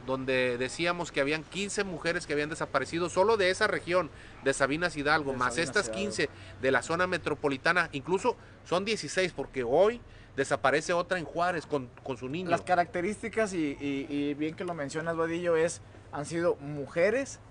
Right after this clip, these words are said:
Speaker 2: niñas, ¿verdad? Y, este, y las madres con sus hijos. Entonces ya es algo que empieza a alarmar. La, hasta el momento, hasta las tres de la tarde eran quince mujeres,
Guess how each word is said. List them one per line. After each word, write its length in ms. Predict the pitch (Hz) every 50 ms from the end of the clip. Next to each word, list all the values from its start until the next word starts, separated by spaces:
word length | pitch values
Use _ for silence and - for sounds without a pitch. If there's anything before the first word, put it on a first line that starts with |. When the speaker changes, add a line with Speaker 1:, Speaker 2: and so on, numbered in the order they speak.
| - - - - - - - 113
Speaker 2:
niñas, 600 | 123 147 165 190 214 240 262 302 294 - - - - - - - - - - - - - - - -
¿verdad? 320 | 127 123 143 165 202 - -
Y, 180 | - 151 147 143
este, 440 | 139 139 - - - 147 143 139 - -
y 120 | 147 143
las 200 | 143 143 139 -
madres 380 | 143 147 156 175 226 254 247 -
con 180 | - 170 151
sus 160 | 123 131 117 139
hijos. 280 | 156 147 131 135 123
Entonces 460 | 135 135 123 147 151 156 175 175 160 151
ya 180 | 147 160 170 180
es 120 | 185 -
algo 240 | 190 185 185 190 - -
que 80 | 156
empieza 300 | 139 139 - 160 156 160
a 40 | 185
alarmar. 360 | 175 151 143 147 165 180 175 - - - - - - -
La, 280 | 147 147 151 151 143 - - - - - - - -
hasta 240 | 143 151 - - 175
el 80 | 170
momento, 400 | 165 165 170 185 214 208 208 233
hasta 220 | 214 185 - 202 180
las 160 | 170 160 -
tres 160 | - 226 226
de 40 | 240
la 100 | 240 226
tarde 320 | 220 - 208 208 202 214
eran 180 | 214 214 208 196
quince 340 | - - 202 208 196 214 208
mujeres, 520 | 190 170 151 170 175 165 190 202 - -